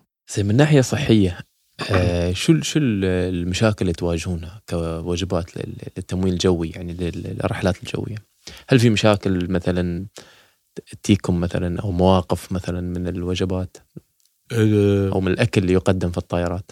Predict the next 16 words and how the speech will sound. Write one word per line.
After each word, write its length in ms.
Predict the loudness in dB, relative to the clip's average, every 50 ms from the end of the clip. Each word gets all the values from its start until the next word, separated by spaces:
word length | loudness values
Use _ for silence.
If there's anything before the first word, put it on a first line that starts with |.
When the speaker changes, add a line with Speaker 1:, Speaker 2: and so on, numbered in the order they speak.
| -20 _ _ _ -8 -4
Speaker 2:
أه، 400 | 0 2 2 2 2 0 0 -4 -8 _ _ -16
التحدي 800 | -14 -14 -10 -6 -6 -6 -4 0 0 2 2 4 4 6 6 6
الوحيد 500 | 6 4 2 2 2 2 2 2 2 0
إن 280 | 0 2 2 2 2 0
في 240 | 0 2 4 4
ناس، 520 | 6 4 4 2 0 -2 -6 -10 -14 -14 -12 -10
أه، 260 | -8 -8 -8 -8 -10 -12 _ _ _ _ _ _ _ _ -2
تطلب 380 | -2 0 2 2 0 2 2
وجبات 560 | 2 2 2 2 0 0 2 0 0 -2 -4 -10
مثلًا 540 | -6 -6 -6 -4 -2 -2 -2 0 0 0 -2
لأنهم 420 | -2 -2 0 0 2 2 2 0 -2
مسوين 380 | -2 -4 -2 0 0 0 0
عملية 480 | 0 -2 -2 -2 -2 -2 -2 0 0 -2
معينة 640 | -2 -4 -4 -4 -4 -2 -2 -2 -2 -2 -2 -2 -2
Speaker 1:
مم. 80 | -2 0
Speaker 2:
وكذا. 380 | 0 0 0 0 -2 -2 -4